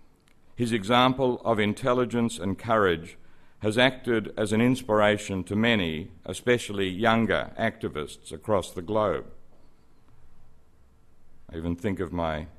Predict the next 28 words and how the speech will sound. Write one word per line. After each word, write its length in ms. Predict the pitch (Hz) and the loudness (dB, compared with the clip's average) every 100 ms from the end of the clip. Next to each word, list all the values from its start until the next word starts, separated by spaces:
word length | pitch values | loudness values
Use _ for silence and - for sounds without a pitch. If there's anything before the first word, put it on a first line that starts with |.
| - | -12
younger 300 | 85 82 78 | -8 -6 -4
daughter 440 | 87 95 90 69 | -2 -2 -2 -6
who's 180 | 73 76 | -8 -8
involved 420 | 76 76 80 76 | -8 -6 -6 -6
in 120 | 76 | -8
the 60 | 76 | -10
climate 440 | - 90 85 80 | -8 -8 -6 -8
change 400 | - 80 69 71 - - | -10 -10 -10 -14 -18 -18
debate. 380 | 71 69 69 60 - - - - _ - - - - - - - | -14 -10 -10 -10 -18 -20 -20 -20 _ -20 -20 -20 -20 -20 -20 -12
Although 300 | - 117 139 | -2 6 6
it 140 | 160 - | 6 2
seems 340 | - 131 117 | 2 2 4
likely 540 | 113 123 127 113 87 80 | 4 4 4 0 -2 0
that 200 | 101 - | -2 -2
the 100 | 101 | 0
direct 360 | 104 127 127 | 2 2 2
influence 500 | 117 117 107 101 87 | 2 2 2 0 0
of 100 | 98 | -2
WikiLeaks 680 | 101 107 101 95 87 85 - | -4 -4 -4 0 0 -2 -8
will 100 | 98 | -6
decline 600 | 104 - 120 113 107 101 | -4 -6 0 2 2 0
for 100 | - | -4
some 320 | 92 107 98 | -4 -2 -2
considerable 640 | 87 - - 113 98 82 82 | -4 -8 -6 -6 -4 -4 -6
time, 600 | - 123 113 82 69 98 - - - - | -4 0 0 0 -4 -10 -14 -20 -20 -10
perhaps 400 | 101 101 113 - | -4 0 -2 -2
for 180 | - 98 | -6 -4
good, 460 | 92 117 82 78 | 0 2 2 -2